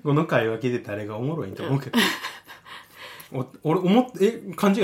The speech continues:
Speaker 1: しとった？
Speaker 2: うん。私、
Speaker 1: お互いな、
Speaker 2: あれで、
Speaker 1: お互いあの、
Speaker 2: 兄ちゃんが送ってきて、お-、お-、てか、その前の会話で、
Speaker 1: よく連れて行ってくれるアイス屋さん
Speaker 2: うん、お父さんの実家のね。
Speaker 1: があったんだ、昔。そう。父方の実家の近くにある、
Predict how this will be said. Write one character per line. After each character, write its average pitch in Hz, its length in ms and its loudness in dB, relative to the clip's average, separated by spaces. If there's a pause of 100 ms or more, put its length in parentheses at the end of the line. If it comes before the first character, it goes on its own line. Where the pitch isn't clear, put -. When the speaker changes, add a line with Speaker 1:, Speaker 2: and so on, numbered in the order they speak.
Speaker 1:
し - 20 -4
と 123 100 -2
っ - 60 -18
た？ 101 200 -14 (300)
Speaker 2:
う 247 100 4
ん。 196 140 2 (380)
私、 277 280 -4
Speaker 1:
お - 20 4
互 277 160 8
い 294 40 4
な、 190 100 8
Speaker 2:
あ - 20 6
れ 175 100 6 (300)
で、 - 160 -16
Speaker 1:
お 147 100 -4
互 170 280 2
い - 20 4
あ 165 80 2
の、 160 120 2
Speaker 2:
兄 247 220 0
ち 233 80 -2
ゃ 220 40 2
ん - 20 -2
が 208 60 0
送 214 180 -2
っ - 20 -8
て 233 140 -4
き 233 60 -14
て、 240 120 0
お-、 202 140 -4 (100)
お-、 247 200 0
て 285 180 -6
か、 240 120 0
そ 294 120 -6
の 294 140 -2
前 339 220 2
の 330 120 0
会 285 260 0
話 285 120 0
で、 277 340 0 (240)
Speaker 1:
よ 190 120 0
く 110 320 -8
連 165 100 -2
れ 170 60 -4
て 170 100 -4
行 165 80 -2
っ - 40 -16
て 160 100 -6
く 170 100 -8
れ 156 100 0
る 139 380 0 (200)
ア 170 120 0
イ 202 60 0
ス - 120 -6
屋 202 80 0
さ 190 120 -6
ん 190 120 -8 (440)
Speaker 2:
う 233 40 -14
ん、 214 200 -12
お 240 100 -10
父 - 80 -12 (140)
さ 247 100 -4
ん - 20 -4
の 104 60 -6
実 - 0 -
家 - 0 -
の 98 40 -6
ね。 98 40 -6
Speaker 1:
が 101 80 -8
あ - 40 -6
っ - 20 -10
た - 0 -
ん - 0 -
だ、 - 60 -10
昔。 233 360 -10
そ 110 300 -10
う。 - 160 -20
父 135 340 -8
方 135 300 -6
の 165 160 -4
実 117 240 -10 (100)
家 139 140 -6
の 156 180 -4
近 135 240 -10
く 123 140 -8
に 107 100 -8
あ 110 80 -10
る、 127 260 -2